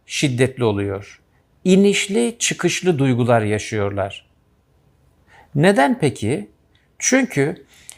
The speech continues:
duygularını bastıran, duyarsız olan kişilerin duygularını yönetmesi oldukça zordur.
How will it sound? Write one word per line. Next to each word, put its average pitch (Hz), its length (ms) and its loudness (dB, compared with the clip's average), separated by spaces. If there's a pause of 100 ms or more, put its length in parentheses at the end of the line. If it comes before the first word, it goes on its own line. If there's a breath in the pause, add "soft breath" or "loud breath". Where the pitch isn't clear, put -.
(340 loud breath)
duygularını 202 760 4
bastıran, 131 760 2
duyarsız 175 560 0
olan 139 340 4
kişilerin 160 680 0 (1300 soft breath)
duygularını 214 500 6
yönetmesi 180 720 0
oldukça 160 580 2
zordur. 131 720 0